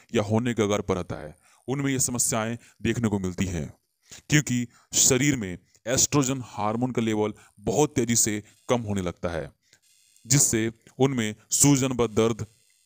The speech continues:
आ सकती है और गठिया की समस्या उत्पन्न हो सकती है। अब आइए जानते हैं कि इसकी शुरुआती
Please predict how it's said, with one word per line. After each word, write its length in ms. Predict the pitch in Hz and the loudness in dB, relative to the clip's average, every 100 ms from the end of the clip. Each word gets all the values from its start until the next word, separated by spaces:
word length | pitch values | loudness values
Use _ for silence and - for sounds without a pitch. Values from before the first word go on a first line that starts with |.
| _ _ _ _ _ - 120 | _ _ _ _ _ -2 0
आ 100 | 131 | 2
सकती 360 | 123 - 104 | 0 -4 -6
है 180 | 85 78 _ _ _ _ _ _ _ _ _ _ - _ _ | -4 -10 _ _ _ _ _ _ _ _ _ _ -20 _ _
और 480 | 113 117 113 _ _ 117 | 4 4 2 _ _ -6
गठिया 280 | 123 143 | 0 0
की 80 | 135 | 0
समस्या 440 | 131 120 107 110 101 | -2 0 0 -2 -2
उत्पन्न 440 | _ 117 - 117 | _ -4 0 -4
हो 160 | 98 104 | -2 -4
सकती 300 | - - 95 | -4 -6 -4
है। 320 | 92 - _ _ _ _ _ _ - - - - | -4 -6 _ _ _ _ _ _ -20 -20 -14 0
अब 120 | 147 | 2
आइए 200 | 147 123 | 4 0
जानते 380 | 113 123 131 127 | 0 0 0 -2
हैं 100 | 104 | -2
कि 100 | 117 | -2
इसकी 280 | 113 - 101 | -2 -2 -4
शुरुआती 600 | - 113 110 107 127 120 | -2 0 -2 -2 -6 -6